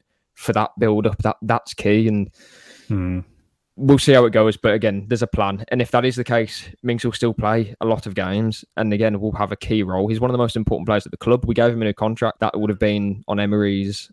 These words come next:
Speaker 1: um, call as well back in February. That's a vote of confidence. So that, again, there's no, there's no negatives in this for me at all. We've just signed one of the best, or a top centre-back, should we say. He, he's one of the best at what he does. So I'm really pleased with it.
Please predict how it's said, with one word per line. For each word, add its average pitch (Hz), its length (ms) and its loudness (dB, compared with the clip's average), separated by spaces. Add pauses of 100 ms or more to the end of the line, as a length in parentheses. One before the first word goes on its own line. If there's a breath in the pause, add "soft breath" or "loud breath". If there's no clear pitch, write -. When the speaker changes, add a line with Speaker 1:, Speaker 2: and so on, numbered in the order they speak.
Speaker 1:
um, 95 420 -4
call 104 240 0
as 98 100 0
well 98 180 4
back 95 180 -4
in 98 60 -6
February. 101 460 -2 (680)
That's - 160 -6
a 110 40 -6
vote 107 180 2
of 95 80 -4
confidence. 107 520 -4
So 110 140 2
that, 104 120 2
again, 95 180 0
there's 101 120 -6
no, 117 240 2 (120)
there's 110 100 -4
no 120 140 2
negatives 113 460 0
in 113 60 0
this 107 160 -4
for - 80 -4
me 92 140 0
at 92 140 -6
all. 101 320 -2
We've 107 120 -4
just 107 160 -2
signed 104 220 0
one 101 80 0
of 101 40 -2
the 101 60 -4
best, - 460 -6 (120)
or 95 240 0 (100)
a - 60 -2
top - 260 -4
centre-back, 101 440 -4
should - 120 -10
we 98 60 -6
say. 98 340 -4
He, 107 180 0
he's 98 140 -2
one 110 100 0
of 101 60 0
the 98 80 -2
best - 160 -6
at 92 60 0
what - 80 -2
he - 60 -6
does. - 180 -6
So 95 300 -6
I'm 104 160 -4
really 92 160 -2
pleased 95 280 -6
with 98 100 -2
it. 92 60 -8